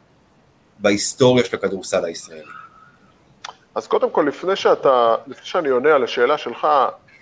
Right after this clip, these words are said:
Speaker 2: אני אגיד לך מה רץ אצלנו בתור אנשי כדורסל קצת,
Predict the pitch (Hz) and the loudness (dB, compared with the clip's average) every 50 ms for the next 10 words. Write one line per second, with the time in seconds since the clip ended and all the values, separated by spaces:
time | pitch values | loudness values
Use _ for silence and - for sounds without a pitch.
0 | - - _ _ _ _ _ _ _ _ _ _ _ _ _ _ _ _ - - | -20 -20 _ _ _ _ _ _ _ _ _ _ _ _ _ _ _ _ -14 -8
1 | 139 139 143 214 208 - - 214 190 190 196 190 165 170 180 175 - 208 - - | -6 -4 -4 -4 -4 -2 -2 0 2 4 4 4 4 2 0 0 -2 -8 -14 -8
2 | - 175 175 180 175 160 147 131 127 135 127 120 - 165 165 165 160 160 156 165 | 0 2 2 2 2 0 -2 2 2 2 0 2 2 4 6 6 6 6 4 2
3 | - 180 175 - 160 135 135 120 - - 151 151 156 151 - - 147 131 | 0 -4 -2 -2 -2 -4 -4 -6 -2 0 0 0 0 -2 -2 0 0 0